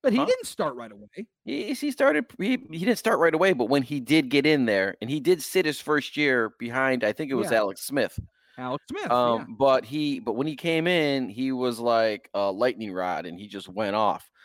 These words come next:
Speaker 2: And then this is what the N F L is no longer. We're gonna sit and wait two to three years and see if our rookie can learn. And this is no more this Aaron Rodgers sitting behind Brett Favre.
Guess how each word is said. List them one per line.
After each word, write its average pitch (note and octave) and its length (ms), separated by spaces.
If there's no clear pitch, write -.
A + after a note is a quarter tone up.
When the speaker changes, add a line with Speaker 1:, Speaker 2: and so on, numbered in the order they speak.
Speaker 2:
And A#2+ 120
then A#2+ 140
this C3 220
is D3 120
what C#3 180
the A#2+ 200
N E3+ 100
F F3 160
L E3+ 220
is B2+ 120
no C#3+ 200
longer. C3+ 580
We're A#2 300
gonna C#3 260
sit - 280
and C3+ 100
wait D3+ 260
two D3 180
to C3 120
three C#3 200
years C#3 360
and A#2 100
see C#3 220
if B2+ 160
our A#2+ 120
rookie B2+ 380
can A2+ 200
learn. C3+ 420
And A2 220
this B2+ 120
is D3+ 120
no D#3 160
more D3+ 240
this B2+ 260
Aaron C3+ 240
Rodgers B2+ 520
sitting C3 300
behind A#2 540
Brett A2 220
Favre. A2+ 480